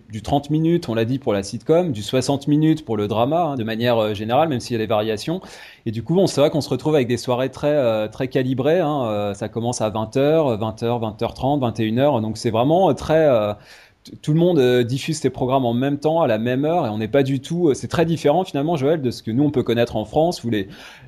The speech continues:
les programmes de soirée peuvent, peuvent, peuvent commencer à des, des heures un petit peu variables, la durée peut, peut varier aussi. Euh, là, aux États-Unis, c'est très, c'est très calibré, très codifié.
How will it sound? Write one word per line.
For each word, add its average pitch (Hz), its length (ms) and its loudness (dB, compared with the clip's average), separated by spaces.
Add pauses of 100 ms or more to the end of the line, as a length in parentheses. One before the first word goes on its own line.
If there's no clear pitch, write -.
les 104 140 -2
programmes 120 360 0
de 117 80 0
soirée 123 400 2
peuvent, 120 280 -8
peuvent, 113 180 -8 (100)
peuvent 117 180 -6
commencer 120 380 -2
à 123 80 4
des, 107 420 -2
des 107 240 -4
heures 113 120 2
un 113 80 -2
petit 107 160 -8
peu 120 100 -2
variables, 127 640 4
la 110 140 0
durée 123 400 0
peut, 113 220 -4
peut 113 160 -6
varier 113 340 0
aussi. 160 360 -2
Euh, 120 100 2
là, 156 240 4 (140)
aux 127 100 -2
États-Unis, 120 440 0
c'est 120 160 -2
très, 160 360 2
c'est 120 140 -4
très 151 180 -2
calibré, 135 400 0
très 151 180 -2
codifié. 127 440 -2